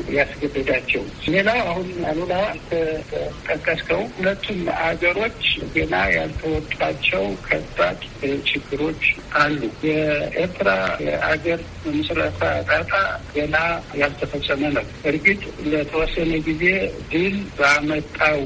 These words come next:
በጎ ፈቃድ ምክንያት የተወሰነ መሰባሰብ እና መታረቅ ተመልክተን ነበር። አሁን ግን ሀቁ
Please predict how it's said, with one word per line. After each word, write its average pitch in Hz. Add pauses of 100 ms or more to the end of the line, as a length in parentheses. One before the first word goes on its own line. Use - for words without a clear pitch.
(120)
በጎ 156 (220)
ፈቃድ 147
ምክንያት 175 (340)
የተወሰነ 165 (280)
መሰባሰብ 151 (160)
እና 147 (140)
መታረቅ 151 (180)
ተመልክተን 147
ነበር። 143 (360)
አሁን 233
ግን 240
ሀቁ 175